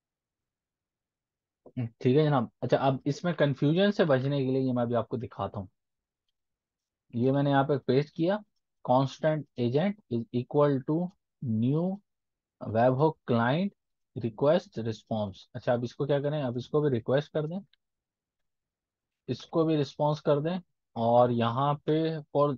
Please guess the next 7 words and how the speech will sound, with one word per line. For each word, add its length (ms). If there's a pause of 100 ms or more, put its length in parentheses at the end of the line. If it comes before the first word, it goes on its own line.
double 300
verification 600 (1900)
request 680 (2750)
colon 420
response। 640
अच्छा, 140
ये 300